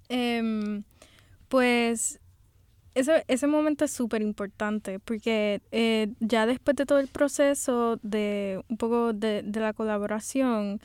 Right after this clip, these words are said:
el producto final usualmente es como ese momento donde la comunidad lo ve y nosotras también, y, y hay, hay algo bien lindo que sucede ahí, como de, "Wow, eh, hicimos esto juntes, nos quedó brutal".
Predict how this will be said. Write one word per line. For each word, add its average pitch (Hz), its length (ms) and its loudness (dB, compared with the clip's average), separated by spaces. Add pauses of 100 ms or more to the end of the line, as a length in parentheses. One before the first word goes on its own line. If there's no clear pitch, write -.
(240)
el 214 100 -4
producto 233 420 0
final 269 340 2
usualmente 226 540 -2
es - 80 -10
como 226 540 2
ese - 320 -8
momento 254 340 -2
donde 247 200 -2
la 233 120 -4
comunidad 220 480 -4
lo 233 140 -4
ve 262 200 0
y 254 120 0
nosotras 262 480 2
también, 311 380 0
y, 269 300 0
y 226 180 0
hay, 214 200 -2 (380)
hay 226 220 2
algo 247 260 2
bien 277 240 2
lindo 277 300 4
que 262 100 -2
sucede 254 420 -4
ahí, 262 260 -2
como 226 280 -2
de, 190 440 -6 (680)
"Wow, 233 960 2
eh, 214 520 -2 (500)
hicimos 240 380 2
esto 285 240 0
juntes, 269 1300 2 (380)
nos 214 200 -2
quedó 208 260 -4
brutal". 285 760 4